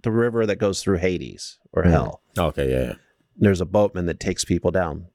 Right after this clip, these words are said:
Speaker 2: Hmm.
Speaker 1: That's what this Dream Reaper is kinda like. Just somebody
Speaker 2: So
Speaker 1: that's
Speaker 2: here.
Speaker 1: there with us.
Speaker 2: Here, let me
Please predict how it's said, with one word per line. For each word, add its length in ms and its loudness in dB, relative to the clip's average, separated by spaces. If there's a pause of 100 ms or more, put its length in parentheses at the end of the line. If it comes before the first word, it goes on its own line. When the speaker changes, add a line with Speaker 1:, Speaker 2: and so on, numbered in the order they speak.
(140)
Speaker 2:
Hmm. 60 4
Speaker 1:
That's 240 2
what 140 -2
this 180 -2
Dream 340 0
Reaper 280 -2
is 100 -4
kinda 280 -4
like. 340 -8 (200)
Just 220 0
somebody 340 2
Speaker 2:
So 80 0
Speaker 1:
that's 120 4
Speaker 2:
here. 80 2
Speaker 1:
there 180 0
with 260 -4
us. 360 -4 (180)
Speaker 2:
Here, 340 4
let 160 0
me 180 0